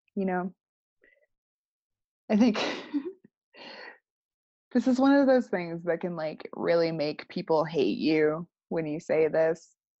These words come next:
But, I mean, the best example for it is when you think about terrorists. And, you know,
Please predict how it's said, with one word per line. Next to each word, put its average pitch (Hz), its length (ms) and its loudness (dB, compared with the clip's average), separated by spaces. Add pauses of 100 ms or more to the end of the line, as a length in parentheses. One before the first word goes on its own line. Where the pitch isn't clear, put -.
(640)
But, 160 380 2
I 180 140 -6
mean, 180 420 -8 (600)
the 190 100 2
best 180 300 -2
example 160 600 -6
for 156 220 -4
it 151 180 -6
is 175 140 -8
when 165 120 -6
you 160 100 -4
think 160 200 -8
about - 320 -2
terrorists. 180 920 -2 (800)
And, 175 680 2 (540)
you 196 120 0
know, 165 360 -2